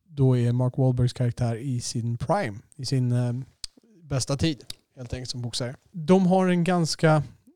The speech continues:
ska jag kalla det, dysfunktionell familj, eller kontrollerande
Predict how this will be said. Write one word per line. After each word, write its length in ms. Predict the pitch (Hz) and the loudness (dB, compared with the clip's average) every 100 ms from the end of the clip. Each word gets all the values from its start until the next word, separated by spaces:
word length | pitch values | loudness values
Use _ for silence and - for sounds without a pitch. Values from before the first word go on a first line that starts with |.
| 285 | -12
ska 160 | - 156 | -2 0
jag 100 | - | 0
kalla 280 | 170 151 | 0 2
det, 60 | 143 | 0
dysfunktionell 1080 | 143 160 - 165 160 - 160 156 170 175 147 | 2 0 2 0 0 2 4 6 4 4 0
familj, 640 | - 147 147 170 160 123 | 0 2 4 4 4 2
eller 140 | 120 135 | -2 -2
kontrollerande 1300 | - 165 151 160 160 156 185 170 147 139 127 127 | 0 0 2 4 6 8 6 6 4 4 4 0